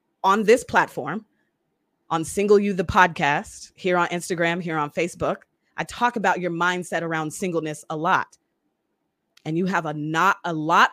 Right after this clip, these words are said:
of negative thoughts about you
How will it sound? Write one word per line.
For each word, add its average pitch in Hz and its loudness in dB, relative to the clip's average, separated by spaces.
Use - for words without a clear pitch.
of 175 -6
negative 214 0
thoughts - 4
about 170 2
you 170 0